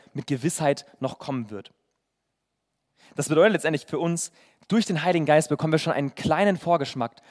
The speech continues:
von der zukünftigen Herrlichkeit, die wir eines Tages haben werden. Und gleichzeitig bekommen wir durch den Heiligen Geist auch die Bestätigung, dass wir wirklich verherrlicht werden, dass es mit Sicherheit geschehen wird. Der Heilige Geist ist also in gewisser Weise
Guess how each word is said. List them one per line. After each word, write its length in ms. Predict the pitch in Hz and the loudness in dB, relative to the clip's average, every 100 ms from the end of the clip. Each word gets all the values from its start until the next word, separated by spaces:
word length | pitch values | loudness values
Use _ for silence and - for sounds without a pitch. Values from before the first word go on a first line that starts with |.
| - | -4
von 140 | 156 | 2
der 80 | 151 | 2
zukünftigen 580 | - 214 202 185 160 135 | 4 2 2 2 0 -2
Herrlichkeit, 580 | 139 160 131 - 120 117 | 0 0 0 2 2 2
die 80 | 127 | 0
wir 160 | 135 | 2
eines 280 | 143 165 - | 4 2 0
Tages 480 | - 139 135 135 - _ _ | -4 -4 -2 -4 -8 _ _
haben 340 | - 127 120 113 | -2 -2 0 -4
werden. 300 | 104 104 - _ _ _ | -4 -6 -14 _ _ _
Und 120 | - 143 | -4 2
gleichzeitig 640 | 151 208 - 143 143 - - _ | 6 6 8 6 6 -2 -12 _
bekommen 260 | 131 151 135 | -2 0 0
wir 40 | |
durch 140 | 139 | -2
den 180 | - 131 | -4 0
Heiligen 220 | 139 139 | 0 2
Geist 280 | 123 123 - | 4 4 2
auch 100 | - | -4
die 100 | - | -4
Bestätigung, 800 | 127 120 - 170 160 135 139 135 - - _ | -8 -4 4 4 4 0 -2 -2 -8 -20 _
dass 320 | - 147 - | 0 0 -2
wir 240 | 135 131 127 | 0 0 0
wirklich 540 | 117 120 147 139 127 - _ _ | -4 0 0 0 -6 -10 _ _
verherrlicht 600 | 131 127 131 123 - 113 | -12 -4 -2 -4 -8 -6
werden, 360 | 127 117 104 _ | -4 -4 -10 _
dass 140 | - 127 | -12 -8
es 80 | 131 | -6
mit 160 | 131 | -4
Sicherheit 500 | 120 190 160 147 - - _ - | -4 -2 0 0 -2 -8 _ -8
geschehen 400 | - - 127 110 | -6 -4 -4 -6
wird. 220 | 104 - _ _ _ _ _ _ _ _ _ - | -10 -18 _ _ _ _ _ _ _ _ _ 0
Der 80 | |
Heilige 220 | 147 180 151 | 2 4 6
Geist 260 | 160 214 | 6 6
ist 80 | 147 | 2
also 140 | 147 | 0
in 60 | 143 | 2
gewisser 280 | 147 175 160 | 0 0 4
Weise 360 | 151 147 151 | 6 4 0